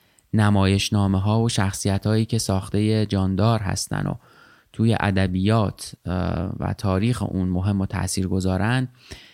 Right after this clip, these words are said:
که جز برای کسایی که به صورت تخصصی مطالعه می‌کنن وجوه دیگه این نویسنده خیلی روشن نمیشه.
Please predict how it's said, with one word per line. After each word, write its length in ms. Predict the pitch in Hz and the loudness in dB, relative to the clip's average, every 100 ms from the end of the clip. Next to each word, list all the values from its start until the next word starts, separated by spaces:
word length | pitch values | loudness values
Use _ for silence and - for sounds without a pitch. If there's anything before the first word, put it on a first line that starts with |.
| _ _ | _ _
که 400 | - 120 120 120 | 0 2 2 2
جز 220 | 127 131 113 | 2 0 2
برای 300 | 110 113 120 | 2 2 0
کسایی 360 | 107 - 117 | -2 0 0
که 100 | 113 | 0
به 100 | 104 | 0
صورت 300 | 104 107 110 | 0 -2 -2
تخصصی 640 | 117 98 95 95 - - 135 | -2 -4 -4 -4 -4 -2 0
مطالعه 500 | 107 - 101 98 98 | 0 0 0 0 0
می‌کنن 520 | 95 - 104 131 151 | -4 -4 -2 0 0
وجوه 400 | 120 117 127 127 | 0 2 2 2
دیگه 260 | 113 104 | 0 0
این 360 | 123 135 117 117 | 2 2 0 0
نویسنده 540 | 110 104 - 101 104 | 0 0 -2 -2 0
خیلی 280 | 113 107 101 | -2 -2 0
روشن 580 | 110 104 98 101 104 107 _ _ _ _ - | 2 0 0 0 0 -2 _ _ _ _ 0
نمیشه. 420 | 101 95 - | 0 0 -4